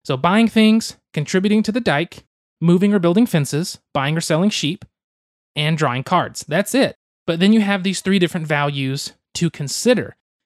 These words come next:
Something I do like is if you put your four value farmer on the fence action, only build two pieces of fence, you can then use the other two leftover action points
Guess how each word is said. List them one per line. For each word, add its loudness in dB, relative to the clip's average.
Something 0
I -2
do 2
like 0
is -4
if -4
you -2
put 0
your -4
four 0
value 0
farmer -4
on 0
the -4
fence -2
action, -6
only 4
build 2
two 0
pieces -6
of -8
fence, -2
you 2
can 0
then 2
use 0
the -4
other 0
two -2
leftover 0
action -2
points -6